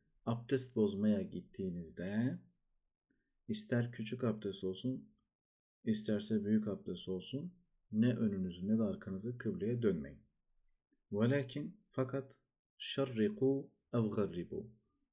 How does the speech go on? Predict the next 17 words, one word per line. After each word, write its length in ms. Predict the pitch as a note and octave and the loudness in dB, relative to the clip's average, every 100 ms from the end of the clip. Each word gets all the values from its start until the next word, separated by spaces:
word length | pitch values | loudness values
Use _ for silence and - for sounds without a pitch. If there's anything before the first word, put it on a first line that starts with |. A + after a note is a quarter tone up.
| _ G#2 | _ 4
Doğuya 560 | A#2 A2 G#2+ B2+ - - | 6 8 4 2 -2 -4
veya 380 | G#2+ G#2+ A#2+ A#2 | 0 2 2 2
batıya 380 | G2 - G2 E2+ | -2 -2 -4 -4
dönün. 260 | D#2+ D#2 - _ _ _ _ _ _ _ _ _ _ _ _ _ _ _ _ _ _ - _ _ _ | -8 -12 -18 _ _ _ _ _ _ _ _ _ _ _ _ _ _ _ _ _ _ -20 _ _ _
قال 540 | - D3 D3 D3 C3 C3 | 0 2 2 0 0 2
Ebu 280 | C3+ - | 2 2
Eyyub, 340 | A#2+ A2+ G#2 - | 2 2 0 0
Ebu 340 | A#2 C3+ B2+ | 2 2 2
Eyyub 300 | B2 B2+ C3+ - _ _ _ _ _ _ _ _ _ - | 2 2 0 -4 _ _ _ _ _ _ _ _ _ -4
dedi 360 | A#2 A#2+ A#2+ | 4 4 4
ki, 360 | G#2+ A2+ A#2+ - - _ _ _ _ _ _ _ _ _ _ - | 0 2 2 0 -10 _ _ _ _ _ _ _ _ _ _ -4
فَقَدِمْنَا 600 | A#2 G#2+ A#2 D3+ D3+ C#3 | -2 2 2 2 0 0
الشَّامِ 540 | B2+ - A2+ A2+ - - | 0 0 2 2 0 -4
Şam'a 400 | - A#2+ C3 C3 | -2 2 4 4
gelmiştik. 720 | G#2+ E2+ E2+ - C3 B2+ - _ _ _ _ | 2 0 -4 -8 -10 -12 -14 _ _ _ _
فَوَجَدْنَا 680 | A#2 A2+ A2+ C#3 C#3 B2 A2 G2+ | 0 4 4 2 2 2 4 4
مَرَاحِيضَ 600 | G#2+ A2+ G#2+ - C#3+ C3 | 4 4 2 0 -2 0